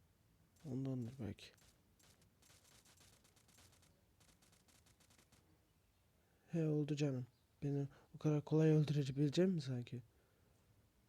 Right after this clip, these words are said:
Ne aldım lan ben bundan?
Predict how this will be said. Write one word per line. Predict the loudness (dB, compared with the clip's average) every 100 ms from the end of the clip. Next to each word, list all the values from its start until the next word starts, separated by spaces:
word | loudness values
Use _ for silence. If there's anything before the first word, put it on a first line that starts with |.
| _ _ _ _ _ _ _ -20 -20 _ -20 _ _ _ _ _ -20 -20 -20 _ _ _ _ _ _ _ _ _ -20 -20 -20 -20 -20 -20 _ _ _ _ -6
Ne | 0
aldım | 2 2 0 -4
lan | -2 -4
ben | -4 -6
bundan? | -6 -6